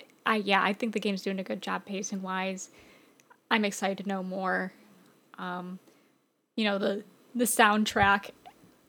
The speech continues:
that plays while you're traversing your ship or the Citadel is always great. Um, I think one of my, like, favorite comical moments is, like, there's an epic soundtrack playing in the background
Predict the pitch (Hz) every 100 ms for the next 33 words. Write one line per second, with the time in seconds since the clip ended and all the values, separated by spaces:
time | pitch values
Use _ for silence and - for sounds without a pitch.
0 | - 247 220 - _ _ _ - - 220
1 | 202 214 220 208 208 214 208 196 - _
2 | - 262 262 208 208 226 247 208 190 -
3 | - 214 214 - - 262 - 240 233 220
4 | 214 220 220 220 233 - 226 226 - -
5 | - - 240 262 262 - _ - - 262
6 | 285 302 285 254 247 254 254 247 247 240
7 | - - 262 247 240 - 233 233 - 220
8 | 214 214 233 233 247 247 226 214 214 -
9 | _ - - - - - _ - 277 240
10 | 254 254 240 220 - - 196 220 - 220
11 | 208 208 - - _ - 247 220 226 214
12 | 208 208 - 226 214 214 226 214